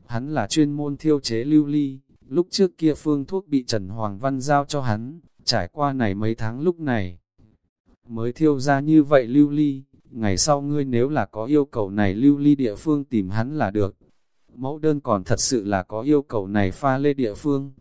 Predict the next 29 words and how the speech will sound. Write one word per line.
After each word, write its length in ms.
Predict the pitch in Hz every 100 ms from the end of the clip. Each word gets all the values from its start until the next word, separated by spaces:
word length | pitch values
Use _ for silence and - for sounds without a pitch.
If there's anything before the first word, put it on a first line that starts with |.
| _ _
kia 200 | 160 151
ngoài 280 | 135 113 95
thành 240 | 110 98
thôn 240 | 98 143 139
trang 300 | 147 143 131
nàng 240 | 107 92
vẫn 260 | 117 147 156
luôn 140 | 143
tưởng 260 | 143 110 82
kiến 240 | 117 131
một 180 | 151 104
cái 200 | 110 120
phòng 280 | - 131 98
ấm, 320 | 107 113 156 - _ -
chỉ 220 | 117 87
không 260 | - 147
thích 180 | 139 202 175
hợp 180 | 127
pha 260 | - 151 143
lê, 360 | 143 151 143 143 - _ -
hiện 240 | 123 104
giờ 220 | 131 135
pha 320 | - - 147
lê 160 | 143 147
đã 160 | 131 131
thiêu 240 | 175 156
chế 240 | 127 113
ra 200 | 113 143
tới, 380 | 131 117 113 143